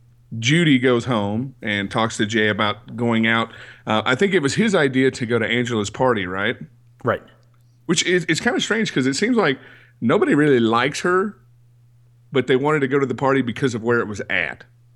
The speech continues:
Speaker 2: Yeah, I, I, damn, I don't remember the name of it. Was it Hull House or something like
Speaker 1: Hull
Speaker 2: that?
Speaker 1: House, yeah.
Speaker 2: Yeah.
Speaker 1: Um, and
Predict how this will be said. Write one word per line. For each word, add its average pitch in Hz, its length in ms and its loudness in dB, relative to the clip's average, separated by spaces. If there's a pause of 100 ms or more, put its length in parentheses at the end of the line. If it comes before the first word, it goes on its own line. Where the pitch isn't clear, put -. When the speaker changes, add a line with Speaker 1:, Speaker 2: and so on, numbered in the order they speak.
(420)
Speaker 2:
Yeah, 104 420 -2
I, - 60 -6
I, - 40 -6
damn, 123 260 -8
I 107 40 -6
don't 113 100 -8
remember 110 220 -6
the 95 80 -8
name 98 200 -6
of 87 120 -6
it. 85 120 -10
Was 95 100 -12
it 98 60 -10
Hull 120 280 0
House 131 480 -6
or - 20 -14
something 135 280 -8
like 135 80 -6
Speaker 1:
Hull 143 140 2
Speaker 2:
that? 127 60 -2
Speaker 1:
House, 113 340 -6
yeah. 104 140 -2 (360)
Speaker 2:
Yeah. 123 100 0
Speaker 1:
Um, 117 140 -4 (100)
and 135 220 -2